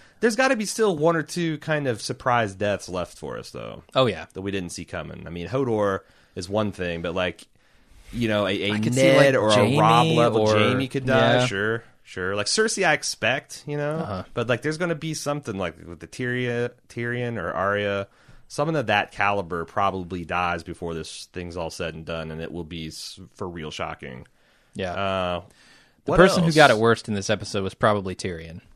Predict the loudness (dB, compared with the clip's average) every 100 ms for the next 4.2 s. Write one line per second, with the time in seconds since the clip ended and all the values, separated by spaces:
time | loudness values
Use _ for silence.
0 | _ _ _ _ _ _ -8 0 4 4
1 | 2 -4 -10 -6 -6 4 6 6 6 6
2 | 6 4 2 2 4 4 4 0 -6 2
3 | 8 8 8 4 6 6 6 6 6 4
4 | 0